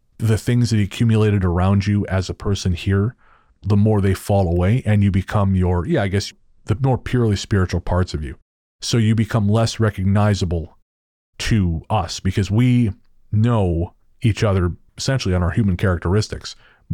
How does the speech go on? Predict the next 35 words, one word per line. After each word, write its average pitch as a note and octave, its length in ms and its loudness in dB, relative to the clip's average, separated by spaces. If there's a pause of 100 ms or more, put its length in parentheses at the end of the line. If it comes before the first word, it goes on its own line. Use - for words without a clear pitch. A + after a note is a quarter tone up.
much A#2 300 0
of G2 80 0
which F#2 140 -2
are F2+ 60 0
shaped G2+ 320 -2
by F#2 140 0
the E2+ 100 0
environment. E2+ 480 -2
You F#2 80 -4
know, F#2 100 0
we, G2 140 -2
I G2 60 -2
think G#2+ 160 -2
we G2+ 100 0
start A2+ 300 0
off G2+ 240 0
as F2+ 560 -4 (400)
a - 80 -4
certain F#2 300 -2
kind G2 200 2
of F2 60 -4
person, G2+ 440 -2
and G2+ 120 2
I F#2+ 100 2
think G#2 240 -2
we G#2 140 2
are F#2 120 2
then F#2 180 2
shaped - 460 -2
by F2+ 120 0
our E2+ 100 0
environment. E2 440 -2
So G#2 100 -2
I G2 80 2
think A#2+ 340 -2